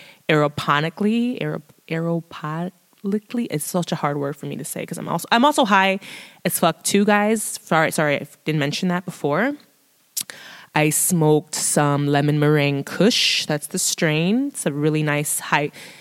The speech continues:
T-, to me, it was like a sativa leaning hybrid 'cause I feel it mostly in my head. Uh, delicious. Had nice little citrus notes in, notes in there. I feel it right behind my eyes, but I am high boots right now.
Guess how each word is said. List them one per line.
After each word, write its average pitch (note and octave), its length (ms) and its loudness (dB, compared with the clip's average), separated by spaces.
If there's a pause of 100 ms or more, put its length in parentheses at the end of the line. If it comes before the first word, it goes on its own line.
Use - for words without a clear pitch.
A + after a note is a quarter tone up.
(240)
T-, - 160 -6
to G#3+ 160 0
me, D#4+ 160 2
it G#4 80 0
was A#3 100 0
like F#3 120 2
a D#3 60 -2
sativa D#3 380 -4
leaning D3 280 -4
hybrid C3+ 420 -4
'cause - 100 -8
I D3+ 60 2
feel E3+ 220 0
it D#3 100 0
mostly C#3+ 320 -4
in C#3 60 -4
my C3+ 100 -6
head. D3 480 0 (540)
Uh, D3 680 2 (120)
delicious. F3+ 880 2
Had - 140 -2
nice C#3 260 -4
little C#3 140 -4
citrus - 440 -4
notes E3+ 360 -2
in, E3 220 -2
notes E3+ 300 -2
in E3 140 -2
there. D#3 420 0
I D3+ 60 -4
feel D#3 220 -2
it D3+ 120 -2
right C#3+ 160 -2
behind D3 260 -6
my C3 220 -10
eyes, D#3+ 540 -2
but - 140 -6
I C3 80 -4
am F#3 160 -2
high C#3 200 -4
boots C3+ 400 -6
right G3+ 160 -2
now. A3 440 0